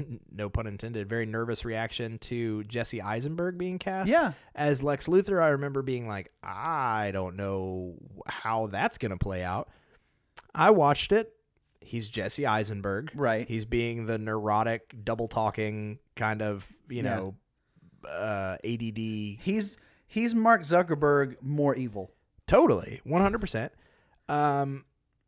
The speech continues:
Speaker 1: I was fine with that.
Speaker 2: Honestly, and before we get off Jesse Eisenberg, I had a lot of people, uh,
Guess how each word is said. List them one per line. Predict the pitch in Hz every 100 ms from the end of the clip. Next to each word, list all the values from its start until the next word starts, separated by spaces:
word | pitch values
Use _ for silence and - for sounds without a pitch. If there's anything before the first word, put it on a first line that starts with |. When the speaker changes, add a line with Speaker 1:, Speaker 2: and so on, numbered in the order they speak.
| _ -
Speaker 1:
I | 151
was | 165 -
fine | 107 104
with | 95 -
that. | 87 - _ - -
Speaker 2:
Honestly, | 202 254 247 240
and | 160 147 131
before | 131 139 175
we | 185
get | 185
off | 180 -
Jesse | 143 131 131 117
Eisenberg, | 110 104 101 98 98 -
I | 139
had | 165 175
a |
lot | 127 120 120
of | 131
people, | 117 117 113 107
uh, | 92